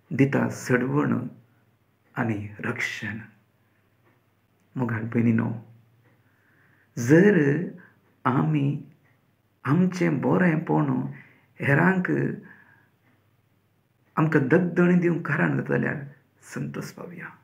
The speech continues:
आमी कसलें बरेंपण हेरांत साबासकी जोडचे खातीर न्ही, हेरांत हांव पुरस्कार जोडचे खातीर आमी करिना,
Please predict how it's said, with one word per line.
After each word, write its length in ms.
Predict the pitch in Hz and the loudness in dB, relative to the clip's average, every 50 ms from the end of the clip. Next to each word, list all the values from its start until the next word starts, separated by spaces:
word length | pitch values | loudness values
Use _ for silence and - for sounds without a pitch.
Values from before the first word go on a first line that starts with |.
| _ _ _ _ _ _ _ _ _ _ - - - - _ _ - | _ _ _ _ _ _ _ _ _ _ -20 -20 -20 -20 _ _ -2
आमी 220 | - 175 185 196 196 | 0 2 4 4 2
कसलें 540 | 202 170 165 - - 196 208 - - 143 | 2 0 -2 -2 0 0 0 0 0 0
बरेंपण 640 | 139 151 185 202 196 170 151 165 - 180 165 143 123 - - - - - - - - _ _ _ _ _ _ _ _ _ _ _ _ _ _ _ _ _ | 0 0 2 2 2 0 0 0 0 0 0 0 -2 -4 -6 -8 -14 -20 -20 -20 -20 _ _ _ _ _ _ _ _ _ _ _ _ _ _ _ _ _
हेरांत 380 | - 120 135 147 180 185 185 175 160 151 - - - - - _ _ | -2 0 2 2 2 2 2 0 0 0 -2 -4 -8 -16 -20 _ _
साबासकी 600 | - - - 139 139 143 185 - 196 - - 160 135 | -8 -4 -2 -2 0 0 0 -2 -2 -2 -2 -2 -2
जोडचे 460 | 120 123 165 185 180 - - 147 - | 0 0 -2 -4 -4 -4 -6 -6 -6
खातीर 360 | - - - - 135 139 147 | -6 -8 -6 -2 0 0 0
न्ही, 360 | 156 160 151 131 127 - 151 - - - - - - _ _ _ - | 2 0 0 -2 -2 -2 -6 -10 -14 -20 -20 -20 -20 _ _ _ -6
हेरांत 340 | 160 170 170 180 185 180 170 | -4 0 2 2 4 4 2
हांव 120 | 160 156 156 | 2 0 0
पुरस्कार 580 | - - 147 170 190 196 190 - - - 156 | 0 0 2 2 2 0 -2 -4 -4 -4 -4
जोडचे 320 | 139 160 160 160 - 165 - | -2 -2 -4 -4 -6 -6 -6
खातीर 320 | - 151 151 - 175 180 | -6 -4 -4 -4 -4 -2
आमी 140 | 170 170 175 | -2 -4 -4
करिना, 380 | 180 - 170 160 143 - 90 | -2 -2 -2 0 0 -2 -4